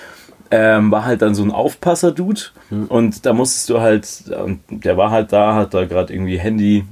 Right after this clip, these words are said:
Speaker 1: irgendwie geschaut. Ähm, und dann bin ich dann so weiter hoch.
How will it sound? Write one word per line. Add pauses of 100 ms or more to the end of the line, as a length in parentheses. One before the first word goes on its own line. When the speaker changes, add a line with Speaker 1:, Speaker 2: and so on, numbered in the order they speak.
(100)
Speaker 1:
irgendwie
geschaut. (560)
Ähm,
und (640)
dann (300)
bin
ich
dann
so
weiter
hoch.